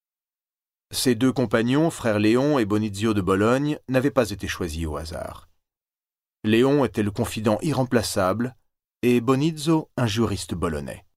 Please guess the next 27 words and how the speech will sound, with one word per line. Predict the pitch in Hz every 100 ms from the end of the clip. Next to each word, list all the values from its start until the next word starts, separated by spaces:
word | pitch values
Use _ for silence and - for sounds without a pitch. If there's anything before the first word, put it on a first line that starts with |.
| _ _ _ _ _ _ _ _ _ _ _ _ _ _ _ _ _
Ce | - -
fut | 180 165
alors, | 135 165 175 131 - _ _
comme | - 147 123
pour | 107 107
l'aider | 113 135
à |
voir | 95 -
clair | - 131 87
dans |
sa | 80 95
tâche, | - 123 143 - - - _ _ _ _ _ _
qu'il | - 139 165
eut | 170
en | 127
songe | - 165 175 147
une | 135 127
vision | 135 131 160
déterminante. | 127 120 104 87 78 78 80 - - _ _ _ _ _ _ _ _ _ _ _ _ _ _ _ _ -
Il | 123 139
ramassait | 151 165 - 170
à | 107
terre | - 143 160 151
des | 113 110
miettes | 120 151 -
de | 92 101
pain | - 101